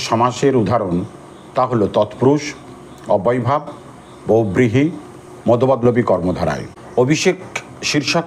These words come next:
কাব্যাংশটি মেঘনাদবধ কাব্যের প্রথম সর্গ, দ্বিতীয় সর্গ, চতুর্থ সর্গ, ষষ্ঠ সর্গ, কোন সর্গ থেকে নেওয়া হয়েছে উল্লেখ করতে হবে। পথে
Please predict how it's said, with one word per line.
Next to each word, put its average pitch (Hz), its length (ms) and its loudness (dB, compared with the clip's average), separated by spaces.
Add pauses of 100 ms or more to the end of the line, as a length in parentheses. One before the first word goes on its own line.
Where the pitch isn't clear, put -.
কাব্যাংশটি 131 600 0 (680)
মেঘনাদবধ 147 500 2 (100)
কাব্যের 107 360 0 (1300)
প্রথম 127 240 2 (120)
সর্গ, 147 200 0 (360)
দ্বিতীয় 113 360 2
সর্গ, 135 180 2 (420)
চতুর্থ 117 340 2 (160)
সর্গ, 131 180 2 (520)
ষষ্ঠ 131 200 -2 (160)
সর্গ, 87 200 0 (180)
কোন 147 100 4 (120)
সর্গ 113 140 0 (100)
থেকে 101 180 2
নেওয়া 85 200 0
হয়েছে 82 240 -2 (320)
উল্লেখ 107 240 4
করতে 87 260 -2
হবে। 71 160 -6 (960)
পথে 151 220 2